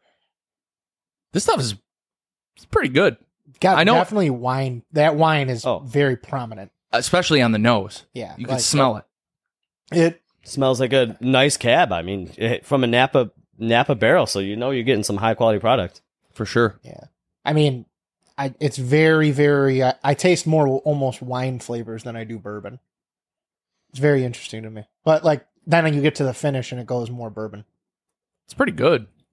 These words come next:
Speaker 1: I gotta
Speaker 2: Yeah.
Speaker 1: say, this isn't bad. Actually, and this is a very, like you said, you definitely touched on, this is a huge turn for us.
Speaker 3: Yeah.
Speaker 1: We usually drink that high proof, crazy shit.
Speaker 2: Yeah.
Speaker 1: Eighty-four.
Speaker 3: We dropped
Speaker 1: This is,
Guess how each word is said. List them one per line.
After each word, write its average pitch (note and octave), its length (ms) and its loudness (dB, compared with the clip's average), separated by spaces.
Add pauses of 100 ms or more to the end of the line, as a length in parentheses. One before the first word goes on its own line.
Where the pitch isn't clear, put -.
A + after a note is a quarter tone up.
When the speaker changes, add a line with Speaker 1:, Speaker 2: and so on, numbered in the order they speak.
Speaker 1:
I C#3+ 80 -6
gotta D3+ 140 4
Speaker 2:
Yeah. A#2+ 60 -2
Speaker 1:
say, F#3 100 4
this B2 160 0
isn't C3 180 -4
bad. A2 260 2 (400)
Actually, C4+ 360 2
and D#3 100 2
this C4+ 140 0
is - 360 -2 (140)
a A#2+ 100 2
very, B2 640 2
like B2 180 2
you A#2+ 80 -2
said, G#2+ 240 0
you A#2 100 4
definitely B2+ 380 0
touched A#2+ 300 0
on, A2 220 0 (340)
this F#3 180 -4
is B2+ 120 2
a A2+ 60 -2
huge A#2 880 2 (260)
turn G2 440 -4
for F#2+ 240 -4
us. F2+ 400 -4
Speaker 3:
Yeah. A2 260 -2
Speaker 1:
We A#2+ 180 0
usually A2+ 380 2
drink G#2 220 -2
that G2 160 0
high G#2 520 2
proof, G#2 420 -4
crazy A2 400 0
shit. A2+ 320 0
Speaker 2:
Yeah. - 60 -20 (240)
Speaker 1:
Eighty-four. C#3+ 600 0 (180)
Speaker 3:
We B2 260 -4
dropped A#2+ 380 0
Speaker 1:
This F#3+ 140 2
is, G#2+ 60 4